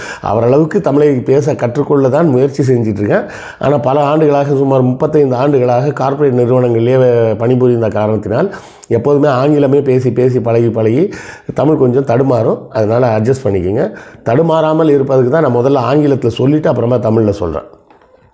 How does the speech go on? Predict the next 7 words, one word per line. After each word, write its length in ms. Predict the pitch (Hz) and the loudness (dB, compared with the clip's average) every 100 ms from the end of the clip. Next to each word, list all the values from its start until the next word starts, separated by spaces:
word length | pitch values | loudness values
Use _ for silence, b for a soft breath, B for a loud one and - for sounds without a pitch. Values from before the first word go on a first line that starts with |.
| - | -18
சரியா? 460 | - - 107 160 95 - B B B | -10 -2 0 2 -2 -6 B B B
இந்த 260 | - 151 143 | 0 2 4
ஓட் 340 | 135 165 147 | 4 2 0
பிளாக்ஸுக்கு 380 | 135 147 - 143 | 0 -2 0 0
அப்புறம் 240 | 120 123 123 | 2 2 0
பார்த்தீங்கன்னா, 540 | 110 104 123 185 202 B B B B | 0 0 0 0 -2 B B B B
அஹ், 1040 | 127 143 143 135 131 127 120 117 110 98 | 0 2 2 2 2 2 2 0 0 0